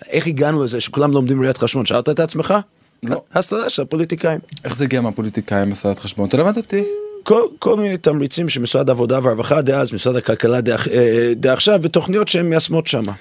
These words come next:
Speaker 2: טוב, רגע, אגב, בשאלת סוגריים, עד כמה אתה, אני שואל את זה כמובן לטובת המאזינים שלא כולם מכירים את מייקל, עד כמה אתה מעורב בשוק ההייטק?
Speaker 1: עד כמה אני מע-, מעורב בשוק ההייטק?
Speaker 2: מהמם.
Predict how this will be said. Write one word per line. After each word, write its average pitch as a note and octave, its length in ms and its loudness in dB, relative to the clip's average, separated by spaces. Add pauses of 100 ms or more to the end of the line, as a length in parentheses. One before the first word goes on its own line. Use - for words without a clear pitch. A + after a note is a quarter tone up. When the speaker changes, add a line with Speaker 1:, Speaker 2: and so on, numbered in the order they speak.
(100)
Speaker 2:
טוב, C#3+ 160 4
רגע, D3+ 240 4
אגב, D3+ 300 0 (260)
בשאלת B2 640 0
סוגריים, A#2+ 680 -2 (520)
עד G#2+ 140 -10
כמה B2+ 280 2
אתה, G#2+ 440 0
אני G#2 120 0
שואל A2+ 240 2
את A#2+ 60 2
זה A2 100 -2
כמובן G#2 300 0
לטובת G#2 320 -2
המאזינים G#2+ 380 0
שלא G2+ 220 0
כולם G2+ 220 2
מכירים G2 340 -2
את - 160 -6
מייקל, F2 420 -2 (340)
עד - 120 -12
כמה A#2+ 240 0
אתה A#2+ 140 -2
מעורב G2 380 -2
בשוק F#2+ 420 -6
ההייטק? E2+ 520 -4 (1040)
Speaker 1:
עד - 100 -10
כמה G#2+ 220 0
אני G#2+ 80 0
מע-, G#2+ 240 -2
מעורב G2+ 280 -2
בשוק G2 300 -2
ההייטק? A2+ 360 4
Speaker 2:
מהמם. C3 160 0